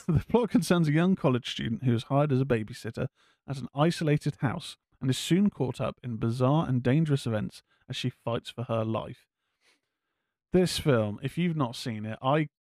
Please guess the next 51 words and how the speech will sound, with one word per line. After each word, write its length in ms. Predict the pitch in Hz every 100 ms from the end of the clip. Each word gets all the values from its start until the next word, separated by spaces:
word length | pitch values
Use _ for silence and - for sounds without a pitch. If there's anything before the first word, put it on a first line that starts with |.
| _ _ _
can't 420 | - 180 190 214
even 220 | 190 151 123
remember 320 | 123 123 117
the 60 |
circumstances 760 | - 147 139 123 - 120 - 123
I 80 | 113
saw 240 | - 117
it. 80 | 117
It 60 | 131
may 140 | 135
have 100 | 120
just 180 | 127 -
been 140 | 120
a, 180 | 117 113 - _ _ _ _ _ _ -
it's 80 | 107
on 100 | 104
streaming 480 | - 123 117 113
services. 560 | 113 117 113 117 135 131
Let's 140 | 113
give 160 | - 120
it 100 | -
a 20 |
watch. 380 | 120 127 139 - _ -
I 120 | 170
love 320 | 131 120 107
it. 80 | -
I 120 | 143 147
think 200 | 151 139
it's 140 | 127 127
excellent. 480 | 120 - 107 107 - _ _ _ _ _ _ _ _ _ -
It 160 | 165
has 240 | 151 175 165
that 160 | 165
authenticity 1080 | 180 175 165 170 165 165 - 120 107 120 127 - _ _ -
where, 720 | 127 123 117 117 117 117 127 _ - 147
I 40 |
mean, 180 | 156 143
as 120 | 135
you 80 | 127
can 140 | 117
see 200 | - 120
up 120 | 113
there, 160 | 131 123
the, 180 | 120 117
the 200 | 127 123
opening 340 | 127 127 120
titles 640 | - 151 151 110 95 110 120
with 180 | 113
the, 220 | 117 113 113
uh, 200 | 110 110
the, 140 | 143